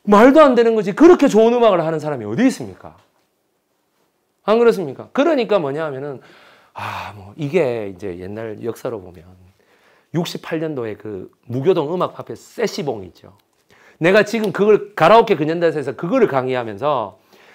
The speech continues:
지금 왔던 청년들에게, 그때 그 강의를 들으러 왔던 이름만 알면 여러분도 좀 아는 그 청년들에게 내가 물었어. 그때 당시 세시봉 멤버 중에 기타를 전국에서 제일 잘 친다고 자부했었던 함춘호라는 사람이 있어요. 함춘호.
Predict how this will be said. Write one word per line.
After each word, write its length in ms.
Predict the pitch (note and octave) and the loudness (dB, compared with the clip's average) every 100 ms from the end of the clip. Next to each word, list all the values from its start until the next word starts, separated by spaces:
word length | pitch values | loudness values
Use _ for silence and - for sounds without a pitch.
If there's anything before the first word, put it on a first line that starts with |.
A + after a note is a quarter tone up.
| _ | _
지금 480 | - A#3+ C4 C#4+ B3 | -6 0 2 2 4
왔던 760 | D#3+ F#3 - _ B3+ A#3+ F#3 - | 4 2 0 _ 4 4 0 -6
청년들에게, 1000 | A3 B3+ D#4+ D#4 B3+ D#3 B2+ C3+ F#2+ - | -4 2 4 4 4 2 2 0 -2 -2
그때 300 | B3+ C4 G#3 | -4 2 2
그 140 | G3+ | 2
강의를 360 | C#3+ D#3+ A#3+ A3+ | 0 -2 0 0
들으러 280 | D4 C#4+ G3+ | 0 2 2
왔던 320 | F3 - F3+ | 2 -2 0
이름만 420 | D4 C#4 G3+ D#3+ | 2 2 0 -2
알면 280 | C3 D#3+ D#3 | -2 -2 -2
여러분도 360 | E3 A3+ F#3 | -2 -2 -6
좀 160 | C3+ F#3 | -6 -2
아는 400 | C3 D3 G#3+ E3+ - | 0 0 -2 -4 -6
그 100 | G#3 | -6
청년들에게 560 | - G#3 B3 A#3 F#3 | -4 -4 -2 -2 -2
내가 140 | C#3+ D#3+ | -2 -2
물었어. 480 | C4 A3+ - G2 - _ _ _ _ _ _ - | 0 -2 -4 -14 -16 _ _ _ _ _ _ 2
그때 420 | D#4+ D#4+ - C4+ | 2 2 4 4
당시 280 | A#3+ G#3 A3+ | 4 0 -4
세시봉 640 | - D#4 - D4 C4 G#3+ | 0 0 2 2 2 2
멤버 340 | A3+ A#3+ G#3 | 0 -2 -4
중에 340 | D3+ D#3+ E3+ - | -4 -6 -8 -4
기타를 520 | G#3 - - D#4 C#4 | -6 -6 4 4 4
전국에서 460 | B3+ C#4+ C4+ G3+ - | 0 -2 -2 -4 0
제일 240 | F3+ C#4+ | 2 2
잘 200 | D#4+ G#3+ | 2 -2
친다고 360 | - A3+ G#3+ F3+ | -4 -4 -4 -2
자부했었던 680 | F#3 G3+ G#3+ F3+ D3+ C#3+ | 0 0 0 -4 -6 -8
함춘호라는 800 | C3 A3+ B3+ - - G#4 D4 F#3 | -4 -4 -4 -6 -6 0 2 2
사람이 260 | A#2+ A2 G2+ | 0 -8 -12
있어요. 140 | F#2 G2+ | -16 -16
함춘호. 460 | B2 A#2 D#3+ G2 | -16 -12 -12 -12